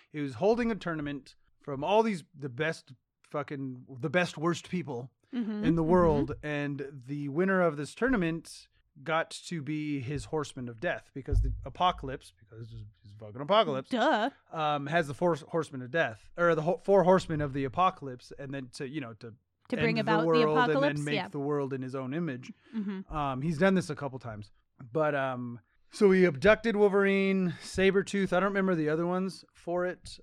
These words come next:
Speaker 1: Um, and obviously Wolverine being a good guy was like, "I don't wanna be your fucking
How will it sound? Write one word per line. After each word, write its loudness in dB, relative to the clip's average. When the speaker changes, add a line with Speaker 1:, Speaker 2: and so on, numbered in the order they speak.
Speaker 1:
Um, -6
and -4
obviously 4
Wolverine 2
being 0
a -6
good 0
guy -6
was -8
like, -10
"I -4
don't -2
wanna -2
be -6
your -8
fucking -14